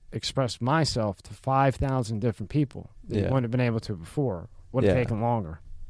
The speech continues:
Speaker 2: I mean, it's, uh, the, after the show, it's like, that's when you brag about it, but when you're doing
Speaker 1: <laughs>
Speaker 2: it, that, you
Speaker 1: Yeah.
Speaker 2: don't wanna brag about, about it.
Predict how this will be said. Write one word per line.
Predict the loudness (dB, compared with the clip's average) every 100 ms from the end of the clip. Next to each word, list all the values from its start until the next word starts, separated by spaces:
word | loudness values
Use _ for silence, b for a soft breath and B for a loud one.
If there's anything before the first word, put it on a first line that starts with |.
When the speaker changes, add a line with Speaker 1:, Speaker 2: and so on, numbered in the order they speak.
| 0
Speaker 2:
I | 4
mean, | 6 6
it's, | 4 2 2
uh, | 8 10 10 8 6 0 -6 -12 -14 -8
the, | 0 4 8
after | 8 8 8 4
the |
show, | 6 8 10 8
it's | 6 2 4
like, | 4 2 -10 -2 6
that's | 8 8
when | 2 2
you |
brag | 4 6 6 6
about | 6 6 6
it, | 4
but | 6
when | 8 8
you're | 8
doing | 6 8 8 8
Speaker 1:
<laughs> |
Speaker 2:
it, | 6 4 0 -2
that, | 0 2
you | 6
Speaker 1:
Yeah. | 8
Speaker 2:
don't | 8
wanna | 8 6
brag | 4 6 8 8
about, | 6 2 -2 B B B B B
about | 4 4
it. | 2